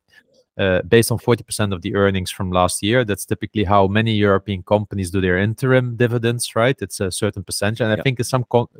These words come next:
Speaker 1: in some countries, I read it once, uh, I just can't find it back. It's even an, uh, an obligation, I believe, that you, that you are capped, but I don't know which country it was, maybe Germany.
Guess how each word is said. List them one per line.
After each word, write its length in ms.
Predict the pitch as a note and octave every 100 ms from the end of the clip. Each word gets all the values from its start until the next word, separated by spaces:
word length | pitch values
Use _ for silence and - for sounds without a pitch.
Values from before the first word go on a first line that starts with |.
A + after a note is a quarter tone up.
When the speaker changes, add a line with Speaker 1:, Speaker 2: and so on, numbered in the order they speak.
| -
Speaker 1:
in 100 | A#2+
some 300 | - D3 C#3 _
countries, 360 | C#3 C#3+ - G2
I 40 |
read 280 | G#2 A#2 C3
it 120 | B2+
once, 360 | B2 C3+ C3 -
uh, 180 | - F2+
I 120 | G2+
just 200 | A2+ -
can't 220 | A#2+ A#2
find 220 | A#2+ A2
it 100 | G2
back. 220 | A2 A#2+ - - _
It's 180 | A2 -
even 200 | A#2+ G#2+
an, 140 | G#2 G2+
uh, 600 | G2+ G2 F#2+ F#2 F#2 F#2
an 100 | F#2+
obligation, 760 | G2+ G#2 G#2 G#2 - C3+ C3 C3+
I 100 | C3
believe, 380 | A#2+ B2 C#3
that 160 | G#2+ -
you, 80 | G#2 _ _ -
that 180 | G2+ G2+
you 60 |
are 80 | F2+
capped, 460 | - G#2+ - - -
but 160 | F#2+
I 100 | G2+
don't 180 | F#2+ F#2+
know 80 | G2
which 200 | F#2 -
country 420 | G2 F#2 - F#2+
it 40 |
was, 240 | F#2+ G2+ -
maybe 200 | F#2+ E2
Germany. 480 | F#2+ F#2+ G2+ G#2+